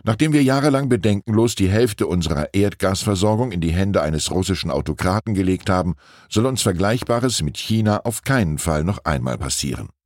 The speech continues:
Auch deutsche Konzerne müssen deshalb in Bezug auf China umdenken. Sich allzu sehr vom chinesischen Markt und den Launen der dortigen kommunistischen Partei abhängig zu machen,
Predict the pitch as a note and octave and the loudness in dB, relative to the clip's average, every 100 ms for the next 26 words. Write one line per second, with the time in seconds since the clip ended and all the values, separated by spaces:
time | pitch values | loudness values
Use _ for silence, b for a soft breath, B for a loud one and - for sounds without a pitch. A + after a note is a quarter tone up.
0 | - - F#2 F2 - F#2+ A2+ - B2+ C3+ | -8 -2 0 0 0 -2 -2 0 0 2
1 | A2 E2 D2+ D#2 F#2 - E2+ E2 D2+ - | 2 0 -2 -2 0 0 0 -2 -2 -2
2 | G#2 D#2 D2 - E2 D#2 F2+ G#2+ G2 E2+ | -2 -2 -4 -4 -2 0 0 2 2 2
3 | D#2 - C#2+ - B B B G#2 - B2+ | -2 -2 -6 -6 B B B -2 0 0
4 | C3+ C3+ A#2 C3 C#3 - D2 C#2+ D#2 F2 | 0 2 2 2 0 0 -2 -2 0 0
5 | A2 E2 D#2+ E2 E2+ G#2+ A2+ E2 D#2 D2+ | 0 -2 -4 -2 0 0 -2 -2 -2 0
6 | E2 G#2 A2+ E2 C#2 D#2 F#2 F2 D#2 C#2+ | 2 2 0 0 0 0 0 -2 -4 -4
7 | C#2 C#2+ D#2+ F#2 - D#2 D2 D2+ C#2+ F2 | -2 0 0 -2 -2 -6 -4 -4 -4 -2
8 | F2 G2+ A2+ G#2+ E2+ D2+ G2 F#2+ G2 A2 | -2 -2 -2 0 0 -2 0 0 0 -2